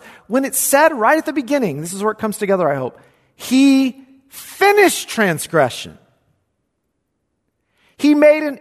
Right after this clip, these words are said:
end of sins." He's talking about the prince, the Messiah. "He made reconciliation for iniquity, and he brought in everlasting righteousness."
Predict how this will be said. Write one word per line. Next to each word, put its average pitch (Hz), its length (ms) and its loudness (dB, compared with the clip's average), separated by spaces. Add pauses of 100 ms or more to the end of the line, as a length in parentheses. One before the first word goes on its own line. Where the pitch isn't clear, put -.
end 359 540 2
of 202 180 6
sins." - 960 -10 (720)
He's - 80 -20
talking 285 240 -2
about 220 180 2
the 185 60 -18
prince, - 680 -2
the 180 100 -14
Messiah. 170 600 2 (1400)
"He 302 200 2
made 302 240 4
reconciliation 262 1300 2
for 202 200 0
iniquity, 139 760 -4 (880)
and 135 160 -8
he 135 60 -4
brought 160 300 2
in 156 160 -4
everlasting 135 600 -6
righteousness." - 880 -18